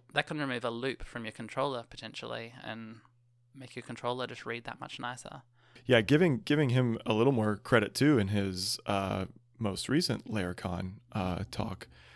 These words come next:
Speaker 2: just the one last week, you know, and relating back to when we were talking about putting more things on the form request, you know, he had a real good example of kind of going through this progression of, like, using a form request and, like,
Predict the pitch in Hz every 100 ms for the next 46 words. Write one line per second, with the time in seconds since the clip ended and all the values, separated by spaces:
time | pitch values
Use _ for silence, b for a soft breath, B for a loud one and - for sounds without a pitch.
0 | B - - 101 95 92 98 - 113 -
1 | B B B - 117 104 - 120 107 104
2 | - 110 110 104 98 101 101 - 98 95
3 | 104 101 - 95 95 95 95 - - 107
4 | 101 98 101 107 98 98 92 - 113 113
5 | 107 95 92 - - B B B B B
6 | 117 98 101 113 104 101 117 123 - 107
7 | 107 101 95 - - 101 - 98 101 98
8 | 95 98 - 95 95 - 104 98 95 -
9 | - 98 98 95 90 87 - b b b
10 | b b - 95 87 - - - 110 92
11 | 110 113 - 104 95 92 95 - 107 95
12 | 98 95 - 101 98 - 98 92 - -
13 | 92 95 101 -